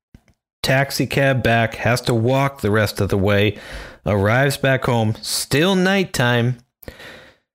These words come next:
lights up his Strike Anywhere match, still nighttime. There we are. That's a long fucking night.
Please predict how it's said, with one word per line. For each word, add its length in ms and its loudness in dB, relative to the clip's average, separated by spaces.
lights 360 0
up 200 -2
his 100 2
Strike 380 0
Anywhere 420 2
match, 560 0
still 600 0
nighttime. 960 0
There 220 2
we 140 2
are. 120 2
That's 240 0
a 120 2
long 720 2
fucking 720 -2
night. 460 -2